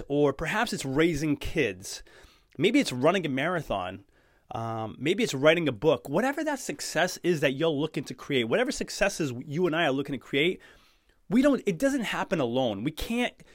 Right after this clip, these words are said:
be successful alone. I, I, trust me, guys, I've tried <laughs> in several different areas, whether it's running a, a fifty-mile race, whether it's starting a business, and you might start off alone and you quickly realize that, "Man,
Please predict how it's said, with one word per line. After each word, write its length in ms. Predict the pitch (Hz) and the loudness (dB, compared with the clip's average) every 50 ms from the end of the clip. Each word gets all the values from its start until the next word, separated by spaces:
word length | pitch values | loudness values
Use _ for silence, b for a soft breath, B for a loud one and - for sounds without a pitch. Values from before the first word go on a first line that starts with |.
| b b b b b | b b b b b
be 100 | 170 185 | -4 -2
successful 680 | - - 156 - - - - 170 - - - 165 156 - | -2 -2 -4 -6 -4 0 0 0 2 2 2 2 2 4
alone. 460 | - 139 139 139 135 123 113 110 107 - - | 2 2 2 4 4 2 2 0 -2 -4 0
I, 200 | 160 185 208 190 - | 2 4 4 4 6
I, 100 | 165 165 | 4 4
trust 400 | - - - - - 190 185 - | 4 2 -2 2 2 2 4 2
me, 100 | 202 190 | 0 2
guys, 220 | - 185 170 147 | 4 4 4 4
I've 100 | 139 117 | 2 0
tried 560 | - - - - 156 151 156 170 185 185 - - - - 185 - - B | -4 -4 0 4 6 6 6 6 4 4 2 2 4 4 2 0 -2 B
<laughs> 80 | B B | B B
in 80 | 151 156 | -2 -2
several 360 | - - - 180 165 165 180 | 0 2 4 6 6 6 4
different 360 | 165 160 - 175 156 - - - B B B B B - | 0 0 -2 -2 -4 -4 -6 -12 B B B B B 4
areas, 480 | 160 165 160 165 170 185 202 180 - B B B B B | 6 6 6 6 4 4 4 2 -2 B B B B B
whether 240 | B 143 160 165 151 | B 6 8 8 8
it's 160 | 143 127 - | 6 4 2
running 420 | - - 135 131 156 170 190 190 165 | -2 0 4 6 6 6 6 6 6
a, 300 | 147 127 120 120 123 - - | 6 8 8 6 4 2 2
a 100 | - 123 | 0 0
fifty-mile 600 | 117 - - 180 - - 160 151 143 139 139 135 | 2 2 0 0 0 0 0 2 2 4 2 4
race, 360 | 131 139 147 156 156 156 - - | 4 2 2 2 0 -2 -4 -2
whether 280 | 135 139 143 139 131 | 2 2 2 2 2
it's 200 | 123 - - - | -2 -2 -6 -10
starting 320 | - - - 165 170 165 151 | -4 2 4 4 4 4 2
a 40 | |
business, 500 | 123 120 151 147 143 165 165 160 - - - B B B B B B B B | 0 0 0 0 0 -2 -2 -2 -4 -6 -10 B B B B B B B B
and 240 | - 202 214 208 208 | 2 4 4 4 4
you 80 | 220 | 4
might 200 | 208 226 233 208 | 4 4 4 2
start 280 | - - - 180 175 185 | 2 0 2 4 6 6
off 200 | 190 208 - - | 6 6 4 2
alone 360 | 233 233 240 247 262 254 240 | 0 0 2 2 2 2 0
and 160 | - 165 165 | 0 0 -2
you 60 | 175 | 0
quickly 300 | 175 - 262 262 - 208 | 0 -2 -2 -2 0 0
realize 420 | 170 180 202 190 180 156 151 147 135 | 2 4 6 6 6 6 4 4 4
that, 140 | 156 151 160 | 2 2 2
"Man, 180 | 185 190 160 | 2 0 0